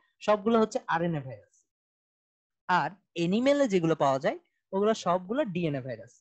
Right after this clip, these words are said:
এই এখান থেকে মোটামুটি সবগুলো চলে আসলো।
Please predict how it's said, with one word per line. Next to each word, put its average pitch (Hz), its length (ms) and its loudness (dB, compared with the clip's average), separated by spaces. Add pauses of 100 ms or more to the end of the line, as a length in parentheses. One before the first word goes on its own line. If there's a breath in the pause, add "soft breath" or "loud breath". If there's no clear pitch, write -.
(340)
এই 262 220 -2
এখান 202 280 -2
থেকে 254 180 -4
মোটামুটি 180 580 0
সবগুলো 180 380 2
চলে 160 280 0
আসলো। - 300 -8